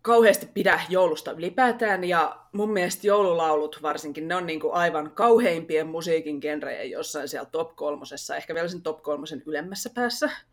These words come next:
Mutta esiintyjien takia tähän oli totta kai ostettava lippu. Ja koska mulla oli tää vakava Les Mis puutostila, niin sit sen jälkeen mä vielä keräsin kaiken rohkeuteni ja uskaltauduin lähettämään tälle Alexille Facebook-viestin, että voisitteko te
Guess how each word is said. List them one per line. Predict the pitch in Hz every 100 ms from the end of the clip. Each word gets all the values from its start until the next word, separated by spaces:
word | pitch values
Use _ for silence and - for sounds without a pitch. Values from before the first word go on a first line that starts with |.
| _ _ _ _
Mutta | 247 311 - - - - _
esiintyjien | 214 220 285 254 247 220 202
takia | 185 175 180 151 -
tähän | 170 165 156
oli | 165 160
totta | 156 156 156 151
kai | 135 127 -
ostettava | 156 147 147 139 131
lippu. | 147 - - 294 - _ _ _ - - -
Ja |
koska | 185 196
mulla | 240 226
oli | 196 208
tää | 196 165
vakava | 170 170 160
Les | 151 160
Mis | 156 -
puutostila, | 175 170 160 - 143 127 -
niin | 165
sit | 180
sen | 175 208
jälkeen | 196 175 170 156
mä | 151
vielä | 151 151
keräsin | 180 185 196 262 247
kaiken | 233 233 220 190
rohkeuteni | 175 175 - 165 143 156 151 -
ja | 175
uskaltauduin | - 294 - 233 202 175 165 151 147 147
lähettämään | 175 190 175 - 135
tälle | 147 143 -
Alexille | 190 175 - 139
Facebook-viestin, | - 202 196 - 156 _ 151 151 151
että | 151 _ _ _ _ _ _
voisitteko | 240 294 302 247 240
te | 202